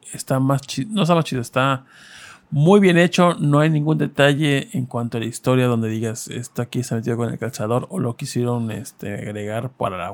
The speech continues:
huevo. Hay cosas que faltan del original al cuatro Remake,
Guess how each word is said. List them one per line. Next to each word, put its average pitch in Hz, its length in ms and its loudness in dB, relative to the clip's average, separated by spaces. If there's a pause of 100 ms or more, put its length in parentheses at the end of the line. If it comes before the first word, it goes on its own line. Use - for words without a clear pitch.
huevo. 139 640 0 (840)
Hay 160 120 2
cosas 143 280 4
que 127 120 0
faltan 127 400 0
del 117 180 -2
original 117 680 -2
al 131 220 -8
cuatro 131 380 -2
Remake, 127 480 -2